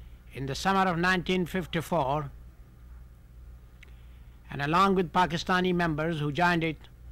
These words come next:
it made an attempt to climb this mountain. This is their story.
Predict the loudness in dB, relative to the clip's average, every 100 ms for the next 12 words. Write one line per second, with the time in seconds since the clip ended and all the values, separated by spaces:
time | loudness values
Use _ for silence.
0 | -18 -20 -20 -20 -20 -20 -20 -20 -20 -14
1 | -8 -2 0 2 0 0 2 0 -2 -14
2 | -16 -12 -6 0 2 2 -2 -6 -8 -2
3 | -2 -2 -6 -14 -18 -18 -20 -20 -20 -20
4 | -18 -18 -18 -20 -20 -20 -20 -18 -18 -20
5 | -20 -20 -18 -4 0 2 0 0 0 0
6 | 0 -2 -2 -10 -14